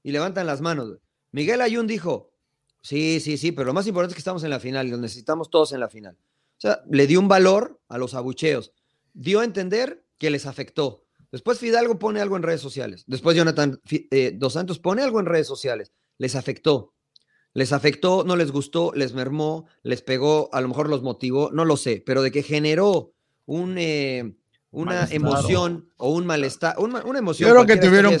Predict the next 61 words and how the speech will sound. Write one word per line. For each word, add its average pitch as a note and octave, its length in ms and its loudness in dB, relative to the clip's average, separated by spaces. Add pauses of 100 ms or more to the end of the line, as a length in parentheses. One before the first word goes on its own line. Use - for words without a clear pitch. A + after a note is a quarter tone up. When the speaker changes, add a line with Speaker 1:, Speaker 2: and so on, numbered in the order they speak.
Speaker 3:
que F#3+ 40 6
Speaker 1:
sido, G3 100 6
Speaker 3:
salir F#3 280 8
a F3+ 60 10
Speaker 1:
sí. E3+ 80 4
Speaker 3:
decir E3 280 2
algo, D#3 400 4
cabrón. G2+ 440 -12
Speaker 1:
No, F#3+ 140 0
no A#3+ 100 4
Speaker 3:
O - 20 0
sea, F3 100 0
Speaker 1:
tuvieron, A3+ 320 6
porque D#3+ 240 4
lo D#3+ 80 8
hicieron G#3+ 320 6
en F#3+ 80 6
su, C#3 80 -2 (240)
eso B3 160 6
es D4+ 60 6
lo A#3+ 80 6
que F#3+ 100 6
voy, C4 260 2
John. C3+ 240 0
O - 0 - (220)
sea, - 160 -4
Speaker 3:
Sí. D4+ 120 4 (240)
Speaker 1:
si, G#3 60 2
si G#3 100 6
no A#3+ 120 6
hubiese D4 320 2
pasado E3+ 460 -4
nada, C3+ 420 -8 (160)
Speaker 2:
Pues C3+ 120 -12
no E3 120 -6
digo D3 160 -6
Speaker 1:
te - 60 -4
dijeran, G3 260 -2
Speaker 2:
nada. E3 260 -6
Speaker 1:
"Ah, E3 80 -8
pues F3+ 120 -6
no F#3+ 120 -6
pongo A3 260 -4
Speaker 2:
Me C#4+ 100 -6
Speaker 1:
nada, A3 160 -2
Speaker 2:
vale B2+ 140 -4
Speaker 1:
güey". A2+ 100 -14
Speaker 2:
madre, A#2 200 -16
sí. - 240 -20 (480)
Speaker 1:
¿No? C#3 140 -12
O D3 60 -18
sea, D3 160 -4 (200)
no G#3 140 4
respondes C#4+ 640 0
si - 160 -10
no F#3 140 -6
te F#3+ 60 -8
enganchas D3 480 -8 (340)
en D3+ 80 -4
redes D#3+ 200 -2
sociales. B2+ 440 -10